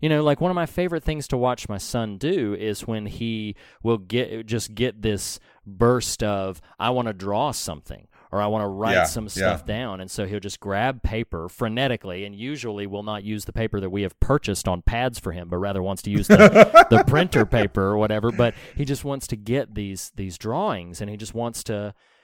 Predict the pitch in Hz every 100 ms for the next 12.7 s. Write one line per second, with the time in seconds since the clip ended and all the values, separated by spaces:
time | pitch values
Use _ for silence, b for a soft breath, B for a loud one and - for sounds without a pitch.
0 | - 113 117 107 110 113 110 110 110 120
1 | 120 123 - 104 135 196 110 85 82 90
2 | 104 - 107 110 101 98 95 98 101 123
3 | 131 104 98 - 92 110 104 95 95 90
4 | 87 113 117 135 143 101 92 - - -
5 | - - _ - 175 - - 185 151 110
6 | 104 120 104 120 - 147 156 120 120 123
7 | 117 117 165 117 104 110 110 98 92 101
8 | 135 131 b b b - 113 117 135 131
9 | 151 - 170 214 135 98 113 165 196 170
10 | 156 123 139 - 123 117 107 - 123 123
11 | - 104 - - 113 101 - 143 170 117
12 | 85 87 - 101 98 95